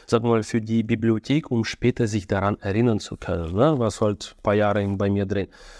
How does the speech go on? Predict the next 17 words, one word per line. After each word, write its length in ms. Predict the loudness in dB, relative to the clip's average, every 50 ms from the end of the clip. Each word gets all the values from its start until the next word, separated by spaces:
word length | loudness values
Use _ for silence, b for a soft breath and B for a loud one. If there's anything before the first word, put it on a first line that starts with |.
| B B B
Und 80 | B 2
dann, 160 | 2 2 2
wo 140 | 2 2 2
ich 80 | 0
das, 280 | 0 -2 -4 -4 -6 -6
äh, 480 | -4 -2 -2 0 0 0 0 -2 -2 -4
Foto 360 | -2 -2 -2 -2 -2 -4 -4
gesehen 400 | -4 -2 0 2 2 4 4 2
hab, 180 | 0 -2 -4
was 160 | -6 -6 -6 -4
er 160 | -2 -2 -2
von 200 | -2 -4 -4 -2
seiner 220 | -2 -2 -2 -2
Schwester 380 | -2 -2 -2 -2 -2 -2 -4 -4
damals 340 | -2 0 0 0 0 -2 -4
geschossen 480 | -6 -4 -2 0 0 0 0 -2 -2 0
hat, 200 | 0 0 -2 -4